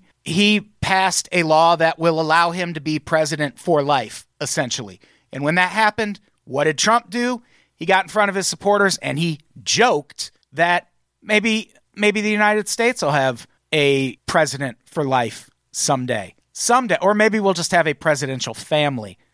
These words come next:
for life. Will that be better? I don't know. But in the name of drawing a comparison here,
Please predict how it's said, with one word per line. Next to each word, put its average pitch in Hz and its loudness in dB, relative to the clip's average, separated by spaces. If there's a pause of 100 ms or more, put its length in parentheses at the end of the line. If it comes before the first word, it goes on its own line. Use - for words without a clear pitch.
(220)
for - -2
life. 110 -6 (320)
Will 143 0
that 165 2
be 175 -2
better? 165 0 (200)
I 151 4
don't 151 0
know. 123 -2 (220)
But 180 4 (280)
in 220 2
the 202 2
name 226 2
of 190 2
drawing 180 2
a 156 2
comparison 147 -2 (100)
here, 131 -2